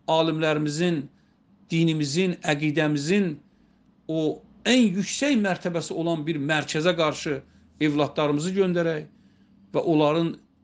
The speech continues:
Yəzdin əmri ilə cibimizə daş dolduraq. Bəli, gedəyin Xocalını alağın, gedəyin zalimları torpaqlarımızdan qoruyağın, çoxdan alınmalı idi.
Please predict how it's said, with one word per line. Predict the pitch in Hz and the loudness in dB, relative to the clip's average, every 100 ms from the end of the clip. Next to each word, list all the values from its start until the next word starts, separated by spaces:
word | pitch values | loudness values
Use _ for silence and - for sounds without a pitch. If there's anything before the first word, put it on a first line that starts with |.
| - | -6
Yəzdin | 123 147 127 139 185 170 | 0 2 2 -2 -4 -2
əmri | 147 147 190 | -2 0 0
ilə | 175 151 | -2 -2
cibimizə | 156 139 139 170 | -4 -4 -4 -2
daş | 208 202 | -2 -2
dolduraq. | 208 180 170 160 - | -2 -2 -4 -6 2
Bəli, | 190 233 226 196 - _ _ _ _ | 4 4 2 -2 -6 _ _ _ _
gedəyin | 175 165 196 190 | -6 0 0 0
Xocalını | - 175 170 165 170 | -2 0 2 2 0
alağın, | 165 160 170 156 143 | 0 2 2 0 -4
gedəyin | 165 156 180 185 175 - _ _ _ _ _ _ _ _ _ _ _ | -2 2 2 2 -4 -12 _ _ _ _ _ _ _ _ _ _ _
zalimları | 131 190 185 185 180 190 208 202 156 _ _ _ _ _ _ _ | 2 4 4 4 0 2 0 -2 -8 _ _ _ _ _ _ _
torpaqlarımızdan | - 175 190 180 180 175 165 202 190 | -4 0 4 4 4 2 -2 -2 0
qoruyağın, | 190 180 196 208 190 | 0 2 0 0 -2
çoxdan | - 180 - 247 | -4 -4 0 4
alınmalı | 262 247 226 220 202 | 4 4 2 2 0
idi. | 185 180 180 | -2 -6 -8